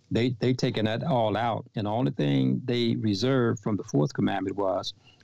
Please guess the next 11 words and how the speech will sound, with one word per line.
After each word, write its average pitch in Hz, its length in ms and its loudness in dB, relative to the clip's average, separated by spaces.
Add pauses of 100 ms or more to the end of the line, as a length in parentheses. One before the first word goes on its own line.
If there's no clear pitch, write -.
"Remember 131 400 6
the 143 100 2
Sabbath 107 440 0
day 101 320 0
to - 80 -2
keep - 180 0
it 120 80 0
holy." 131 320 2 (640)
So 139 220 2
in 123 80 6
actuality, 131 920 -2